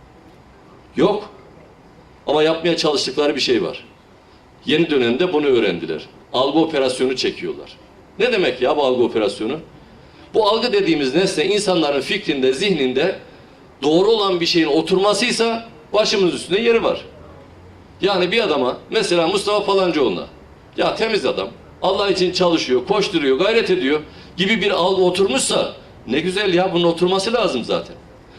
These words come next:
Ama olmayan bir şeyi olmuş gibi, var olmayanı varmış gibi, yalana dayalı olarak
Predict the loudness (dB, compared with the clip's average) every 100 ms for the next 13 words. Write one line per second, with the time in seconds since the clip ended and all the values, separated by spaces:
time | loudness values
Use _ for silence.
0 | -20 -2 0 0 -2 -8 -20 -20 -20 -20
1 | -20 -2 2 4 4 2 0 -2 0 2
2 | 2 -2 -2 -2 0 -2 -2 -4 -6 -10
3 | -20 -20 -20 -20 -20 -8 0 2 4 2
4 | 2 2 2 0 -4 -12 -4 0 0 0
5 | -2 -4 -6 -8 -16 -20 -20 -4 0 2
6 | 2 2 2 2 2 2 2 2 -2